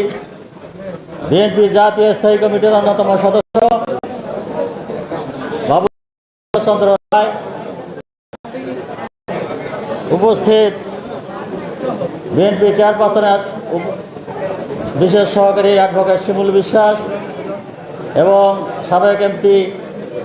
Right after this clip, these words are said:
বিএনপি নেতা, মিডিয়া সেলের আহ্বায়ক জনাব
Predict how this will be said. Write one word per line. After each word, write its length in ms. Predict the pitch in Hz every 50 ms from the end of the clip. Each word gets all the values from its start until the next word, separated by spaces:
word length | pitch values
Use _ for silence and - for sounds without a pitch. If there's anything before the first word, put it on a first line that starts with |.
| - - -
বিএনপি 320 | 151 180 190 190 175 196 190 196
নেতা, 220 | 190 190 208 196 190 180 180 - - - - - 139 160
মিডিয়া 240 | 190 185 196 202 190
সেলের 280 | 190 185 185 190 185 180 175
আহ্বায়ক 400 | 185 180 180 185 185 185 185 180 180 - - - - - - - - - - - - - - - 156
জনাব 320 | 175 196 196 190 185